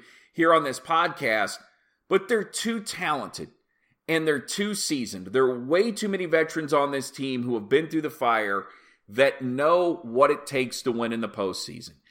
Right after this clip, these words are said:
And it's just a matter of getting there. And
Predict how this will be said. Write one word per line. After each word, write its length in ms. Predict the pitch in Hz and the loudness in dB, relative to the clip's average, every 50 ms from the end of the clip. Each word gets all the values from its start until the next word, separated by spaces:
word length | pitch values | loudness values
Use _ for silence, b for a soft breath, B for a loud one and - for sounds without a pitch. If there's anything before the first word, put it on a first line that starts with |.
| b b b b _ - | b b b b _ -2
And 140 | 127 131 | -2 0
it's 160 | 131 123 98 - | 0 -2 -4 -8
just 540 | 104 101 - - 139 165 175 - - - | -10 -8 0 2 4 4 4 2 2 2
a 60 | 196 175 | 0 2
matter 420 | 165 151 147 143 143 139 139 139 | 2 2 2 2 4 4 4 2
of 300 | - - 123 113 104 - | 2 2 0 -2 -2 0
getting 340 | - 123 120 113 101 95 85 | 2 2 2 2 0 -4 -8
there. 220 | 80 71 - - _ _ - | -12 -14 -14 -18 _ _ -6
And 400 | 131 127 131 127 123 123 127 | -4 -2 -2 -2 -4 -6 -8